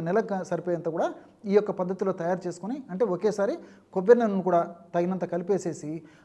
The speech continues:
ఒక ఆయిల్ తయారు చేసుకొని ఆయిల్ను కూడా వాడుకున్నప్పటికీ చాలా చక్కటి ఫలితాలు కలుగుతాయి. ఈ విధంగా అనేక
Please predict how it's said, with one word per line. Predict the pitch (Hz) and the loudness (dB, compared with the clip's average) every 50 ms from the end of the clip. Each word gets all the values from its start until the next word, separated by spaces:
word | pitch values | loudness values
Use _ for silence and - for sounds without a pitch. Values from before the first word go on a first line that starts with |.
| - - 180 | -10 -8 -4
ఒక | - 185 165 - - - - - - _ _ _ _ _ _ _ _ _ _ _ _ _ _ _ _ - 151 175 | -2 -2 -2 -2 -4 -12 -20 -20 -20 _ _ _ _ _ _ _ _ _ _ _ _ _ _ _ _ -8 0 6
ఆయిల్ | 226 285 269 202 202 | 6 6 6 6 4
తయారు | 185 180 175 180 | 2 2 2 0
చేసుకొని | 185 165 - - 180 156 151 160 165 - - - - - - 147 160 | -2 -6 -4 -4 -6 -6 -6 -8 -12 -16 -20 -20 -20 -16 -8 -2 4
ఆయిల్ను | 185 220 226 214 202 | 4 6 6 6 4
కూడా | 190 180 170 165 | 4 4 4 4
వాడుకున్నప్పటికీ | 165 175 170 185 180 170 - 180 170 175 175 156 156 160 - - - | 2 2 0 -2 -6 -4 -4 -4 -4 -2 -4 -6 -6 -8 -10 -6 -2
చాలా | 170 165 156 156 | 0 0 0 -2
చక్కటి | 156 - 214 208 - | -2 -2 -2 0 0
ఫలితాలు | 185 165 156 - 185 269 320 - - - | 0 -2 -2 -2 -4 -4 -4 -6 -2 -2
కలుగుతాయి. | 165 160 - - 143 139 - - - - - - - 240 | -2 -2 -2 -4 -8 -10 -10 -18 -20 -20 -16 -6 -2 -2
ఈ | 240 240 | 0 2
విధంగా | 226 233 226 214 214 185 180 | 2 2 2 2 2 2 2
అనేక | 196 240 269 | 4 4 4